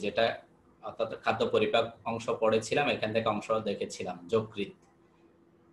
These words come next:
যকৃত এটা হচ্ছে বক্ষ পিঞ্জর, এখানে ডান এবং বাম ফুসফুস, অর্থাৎ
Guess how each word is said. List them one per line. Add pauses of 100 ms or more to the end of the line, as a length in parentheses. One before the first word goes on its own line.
(680)
যকৃত (1000)
এটা
হচ্ছে (100)
বক্ষ (180)
পিঞ্জর, (680)
এখানে (120)
ডান
এবং (140)
বাম (100)
ফুসফুস, (1040)
অর্থাৎ